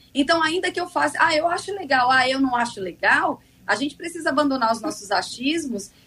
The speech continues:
e falar, "Mas o que Deus nos instrui a respeito disso?" E a instrução é clara, é uma necessidade de congregarmos. Nós sabemos que fazemos parte dessa realidade de igreja física, igreja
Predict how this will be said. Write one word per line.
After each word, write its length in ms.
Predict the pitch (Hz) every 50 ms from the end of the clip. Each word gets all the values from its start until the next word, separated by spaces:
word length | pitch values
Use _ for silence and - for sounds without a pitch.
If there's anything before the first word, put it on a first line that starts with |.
| _
e 100 | - 294
falar, 260 | 277 311 294 277 262 262
"Mas 220 | 269 294 294 285
o 80 | 320 294
que 180 | - 349 392
Deus 520 | 359 262 - 285 294 320 349 359 359 339 294
nos 200 | 311 311 285 269
instrui 400 | 294 294 269 - - 269 254 254
a 60 | 247
respeito 460 | 247 240 240 - 240 220 233 254 240
disso?" 320 | 175 175 - - - - - - - _
E 80 | - 254
a 120 | 269 277
instrução 520 | 311 320 320 - - 339 330 - 311 302 311
é 100 | 320 339
clara, 600 | 330 - - 277 254 262 269 - - - - - _ _ _ _ _ _
é 220 | - 233 277 311 339
uma 180 | 381 381 330
necessidade 1040 | 320 311 339 330 - 330 330 - - 320 254 190 226 220 240 247 269 302 262 233 240
de 140 | 214 - 269
congregarmos. 1400 | - - - 320 339 381 381 294 285 320 339 349 311 233 240 247 254 311 403 415 453 370 285 240 185 - - - _ - _ _ _
Nós 280 | 220 233 269 311 359 339
sabemos 720 | - 311 277 233 202 220 220 240 269 294 285 262 233 -
que 160 | - - 240
fazemos 500 | - 226 226 233 269 269 269 269 - - _ _
parte 460 | - 226 247 277 294 311 302 - 240
dessa 240 | 226 254 247 - 247
realidade 720 | 240 247 247 247 240 214 180 202 208 220 240 240 233 220
de 280 | - - - - - 233
igreja 600 | 180 175 208 220 233 240 262 269 269 262 - 214 -
física, 600 | - - - 262 269 269 269 262 - - - -
igreja 640 | - 139 - 208 233 247 247 247 240 233 220